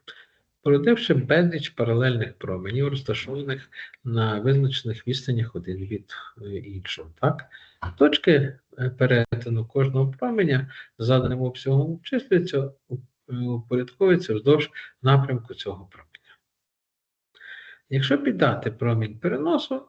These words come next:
що сполучає його з вісю Z, як це було описано раніше, так, то обсяг кожного прямокутного паралепіпеда буде дорівнювати ось,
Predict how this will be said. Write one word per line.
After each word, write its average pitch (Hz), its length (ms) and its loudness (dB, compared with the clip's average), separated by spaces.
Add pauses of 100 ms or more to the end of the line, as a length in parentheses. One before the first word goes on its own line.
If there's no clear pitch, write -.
(380)
що 139 200 -2
сполучає 165 560 2
його 151 260 2
з 135 60 2
вісю 139 340 0
Z, 147 340 0
як 131 180 -4
це 135 100 0
було 127 500 0
описано 117 680 -2
раніше, 120 580 0
так, 175 260 -2 (300)
то 233 160 4
обсяг 277 280 2 (100)
кожного 170 440 6
прямокутного 175 720 2
паралепіпеда 202 680 2
буде 156 240 0
дорівнювати 139 760 0
ось, - 360 -6